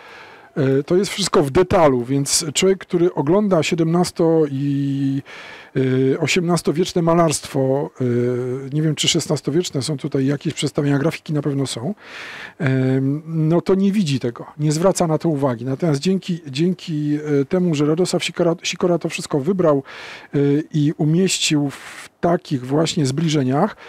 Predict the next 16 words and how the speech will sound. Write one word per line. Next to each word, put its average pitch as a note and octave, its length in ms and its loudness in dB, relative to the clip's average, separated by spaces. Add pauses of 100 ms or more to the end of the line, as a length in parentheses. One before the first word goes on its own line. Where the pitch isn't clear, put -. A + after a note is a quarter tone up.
(220)
możemy G3 320 2
to F#3+ 200 0
obejrzeć F#3 800 2 (140)
i, E3+ 420 0 (100)
e, - 20 -2 (640)
i E3+ 80 -2
porównać E3+ 420 2
z - 60 -6
tymi F#3+ 200 2
realiami, E3+ 480 2
które E3+ 260 0
oni E3+ 240 2
sobie E3 280 0
tutaj D#3+ 300 -2
sprokurowali, D3+ 800 0 (460)
e, D3 40 0